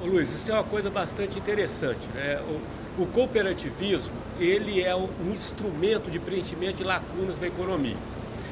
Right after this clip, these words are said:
E aqui no Brasil, nós temos quatro lacunas principais que a gente cons-,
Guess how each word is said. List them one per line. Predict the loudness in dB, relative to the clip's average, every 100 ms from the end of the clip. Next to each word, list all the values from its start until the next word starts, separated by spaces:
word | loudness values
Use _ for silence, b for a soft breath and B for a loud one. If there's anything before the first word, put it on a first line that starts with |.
| B B B 6
E | 6
aqui | 8 4
no | 2
Brasil, | 6 6 6 4 4 4
nós | 2
temos | 2 0 0 -2
quatro | 2 6 4 4
lacunas | 4 4 2 2 2 0
principais | -2 -2 -2 4 6 6 4
que | 0
a |
gente | 0 0 0
cons-, | -2 -2